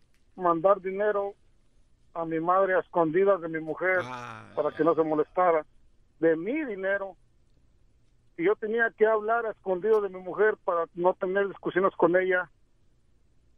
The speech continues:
Speaker 1: sabiendo bien que a ella no le faltaba nada, nada, maestro, ni a ella ni a mis hijos.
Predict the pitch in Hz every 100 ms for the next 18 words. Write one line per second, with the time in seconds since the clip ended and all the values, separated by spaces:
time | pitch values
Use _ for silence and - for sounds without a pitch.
0 | - 160 175 190 185 202 - 175 190 190
1 | 180 151 151 180 185 - 165 156 175 196
2 | 170 127 - - - 127 123 135 151 170
3 | 180 156 147 - 147 139 143 147 156 190
4 | 202 180 156 151 - 170 165 165